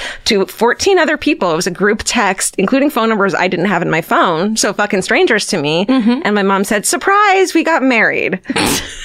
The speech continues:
Speaker 1: Who fucking does it? And then when I said to her, you know, I,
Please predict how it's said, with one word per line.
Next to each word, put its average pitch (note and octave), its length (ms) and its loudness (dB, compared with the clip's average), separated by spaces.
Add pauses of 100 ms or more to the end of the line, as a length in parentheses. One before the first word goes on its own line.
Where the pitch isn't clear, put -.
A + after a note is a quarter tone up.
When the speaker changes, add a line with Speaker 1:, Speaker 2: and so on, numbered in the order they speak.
(220)
Speaker 1:
Who G#4+ 160 2 (460)
fucking G4+ 340 2
does D4+ 160 2
it? C4 140 0
And C#4 80 2
then - 40 2
when G4 80 2
I A4 60 0
said D4+ 240 -2
to D#4+ 80 2
her, F#3+ 260 2 (600)
you D4+ 100 2
know, B3+ 180 2
I, G4 220 0